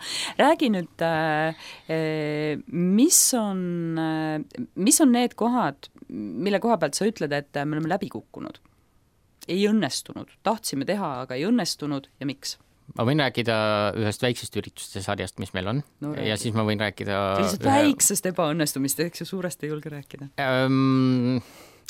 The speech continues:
Speaker 1: Räägi,
Speaker 2: ma ei saa
Speaker 1: ma
Speaker 2: raadios,
Speaker 1: kuulan.
Speaker 2: ma, ma, see kõlaks väga arrogantselt, et öelda, et suuri feile mul ei ole veel õnnestunud läbi elada.
Speaker 1: Okei.
Speaker 2: Aga, ähm, me oleme eelmise aasta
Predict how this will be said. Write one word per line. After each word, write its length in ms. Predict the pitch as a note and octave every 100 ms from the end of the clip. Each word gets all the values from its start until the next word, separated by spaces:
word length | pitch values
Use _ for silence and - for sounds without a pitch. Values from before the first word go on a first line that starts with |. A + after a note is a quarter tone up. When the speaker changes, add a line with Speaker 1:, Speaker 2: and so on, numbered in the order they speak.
| - A#4 D4+ -
Speaker 1:
Räägi, 120 | A3+
Speaker 2:
ma 100 | E3
ei 100 | E3+
saa 160 | - B3+
Speaker 1:
ma 60 |
Speaker 2:
raadios, 260 | - C#4 D3+ D#3
Speaker 1:
kuulan. 180 | B2+ C3
Speaker 2:
ma, 80 | C#3+ C#3
ma, 200 | D3 C3
see 80 | D#3
kõlaks 380 | E3+ F3 - C#3+
väga 220 | C3+ C3 B2+ C#3
arrogantselt, 580 | D3 D#3 E3 - A#2+ B2
et 160 | -
öelda, 220 | C#3 B2 A2+
et 60 |
suuri 240 | E3+ D3+ C3
feile 320 | C3+ C3 B2+
mul 160 | C3 C3
ei 80 |
ole 160 | C#3 C3+
veel 160 | C3 C#3+
õnnestunud 400 | C#3 - B2 D3
läbi 160 | C#3+
elada. 320 | D#3 D3+ G#2+ G#4 E4+ C#4+ A3+ E3
Speaker 1:
Okei. 280 | - C#3 B2+ -
Speaker 2:
Aga, 460 | - A#2+ A#2+ B2 A#2 A#2 A#2 A2 A2 G#2+ _ _ _ _ - -
ähm, 880 | A#2 A2 G#2+ A2 G#2+ G#2+ G#2 G#2+ G#2+
me 180 | - B2
oleme 260 | C3+ B2+ A#2 A2 G#2 G#2 G#2 - _ _ _ _ _ _ _ - -
eelmise 400 | B2 C3+ A2+ G#2+
aasta 360 | G#2+ - G#2+